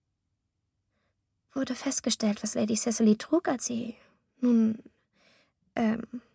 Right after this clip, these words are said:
abreiste? Ja, Madame. Offenbar hat sie,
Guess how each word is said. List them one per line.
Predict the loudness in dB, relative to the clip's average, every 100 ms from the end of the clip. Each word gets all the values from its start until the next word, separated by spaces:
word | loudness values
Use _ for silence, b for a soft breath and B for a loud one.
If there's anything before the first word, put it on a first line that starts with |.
| _ -8
abreiste? | -8 -6 -2 -2 0 -2 -2 _ _ _ _ _ _ _ _ _ _
Ja, | 4 8
Madame. | 8 6 2 -2 -4 _ _ _ _ _ _ -16
Offenbar | -8 2 6 6 6
hat | 2 -4
sie, | -2 -2 -4